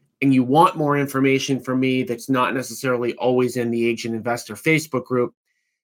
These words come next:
I recommend going to Tommy Caffarella, T O M M Y, you know, and then my last name, and just sending me a friend request or following me, 'cause there's a lot of stuff I put on my personal page that I don't put in the group,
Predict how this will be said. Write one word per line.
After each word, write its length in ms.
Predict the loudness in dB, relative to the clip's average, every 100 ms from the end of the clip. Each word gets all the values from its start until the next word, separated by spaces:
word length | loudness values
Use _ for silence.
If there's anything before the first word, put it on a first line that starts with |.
| _
I 100 | 2
recommend 540 | 4 4 4 4 4
going 240 | 2 2 0
to 100 | -4
Tommy 540 | -8 -2 2 4 2
Caffarella, 680 | 2 0 2 2 2 2 -2
T 240 | -2 4 6
O 140 | 6
M 180 | 4 2
M 160 | -2 0
Y, 520 | 4 4 2 -2 -8 _ -8
you 120 | -4
know, 120 | -2
and 120 | -2
then 80 | -2
my 100 | 0
last 360 | 0 0 -2 -4
name, 340 | 0 0 -2 _ _ _ _ -2
and 120 | -2
just 200 | -2 0
sending 260 | 2 4
me 100 | 4
a 60 | 2
friend 260 | 2 0 2
request 480 | 0 2 2 0
or 80 | -8
following 500 | -2 0 2 2 2
me, 320 | 2 2 0 -6 _ _ _ -4
'cause 120 | -2
there's 140 | 0
a 80 | 2
lot 180 | 6 6
of 60 | 4
stuff 260 | -2 -2
I 60 | -4
put 240 | -2 0
on 100 | 0
my 120 | 0
personal 480 | -2 -4 -4 0 -2
page 360 | 2 4 4 0
that 100 | -8
I 80 | -8
don't 340 | 0 0 0
put 160 | -2 0
in 140 | 0
the 80 | -2
group, 400 | -2 2 2